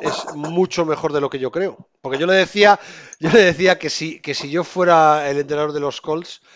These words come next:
yo sacaba a Hoyer, pero con los ojos cerrados, y me decía que ni en <laughs> sueños.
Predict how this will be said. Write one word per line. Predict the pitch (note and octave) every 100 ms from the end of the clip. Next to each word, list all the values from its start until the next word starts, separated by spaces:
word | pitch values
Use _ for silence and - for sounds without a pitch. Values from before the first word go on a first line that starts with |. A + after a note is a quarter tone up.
| _ _ _
yo | C3+
sacaba | D3+ E3 E3 D#3 D#3 C#3+
a | -
Hoyer, | D3+ D#3 D#3+
pero | - C3
con | B2+
los | B2+ A#2+
ojos | C#3 D3+
cerrados, | B2 C#3+ B2+ B2+ A2 G#2+
y | B2
me | A#2+
decía | B2+ B2 E3 F3
que | E3+
ni | D#3
en | C#3 C3
<laughs> |
sueños. | - - C#3 A3 E3+ - D#3+ - - - _ - -